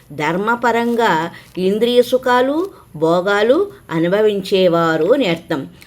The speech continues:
రాక్షసులు అంటే అధర్మంగా ఇంద్రియ సుఖాలు, భోగాలు అనుభవించేవారు అని అర్థం. భక్తులు అంటే ఇంద్రియ సుఖము, భోగాలను వదిలిపెట్టి కేవలం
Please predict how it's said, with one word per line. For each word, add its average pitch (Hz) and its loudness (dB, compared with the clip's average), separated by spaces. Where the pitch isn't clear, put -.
రాక్షసులు 269 2
అంటే 262 2
అధర్మంగా 254 0
ఇంద్రియ 277 2
సుఖాలు, 269 -2
భోగాలు 240 2
అనుభవించేవారు 196 0
అని 262 2
అర్థం. 165 -6
భక్తులు 294 0
అంటే 233 0
ఇంద్రియ 226 0
సుఖము, 294 0
భోగాలను 277 2
వదిలిపెట్టి 208 -2
కేవలం 220 2